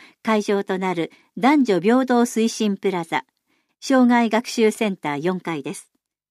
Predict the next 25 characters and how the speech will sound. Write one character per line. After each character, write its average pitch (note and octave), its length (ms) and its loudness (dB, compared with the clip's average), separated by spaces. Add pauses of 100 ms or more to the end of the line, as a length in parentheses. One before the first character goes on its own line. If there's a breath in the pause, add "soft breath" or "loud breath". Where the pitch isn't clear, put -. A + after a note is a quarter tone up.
(140)
電 F#3+ 260 0
話 F3 160 2 (240 soft breath)
五 C#4+ 260 4
二 D4 320 6
四 G#3 240 2
六 G#3+ 280 -2
の F3 200 -2 (220 soft breath)
五 C4 260 2
八 C#4+ 320 -2
一 - 300 -2
六 A#3+ 260 0
番。 D3 220 -8 (1400)
フ - 140 0
ォ G3+ 40 4
ト D#4+ 220 6
ボ D#4+ 160 6
イ D#4 100 6
ス - 140 -10
か F#3+ 140 0
ら E3 140 0
防 G3+ 180 4
災 F#3+ 360 2
を E3+ 60 4
学 E3 320 0
ぶ、 D#3+ 160 -2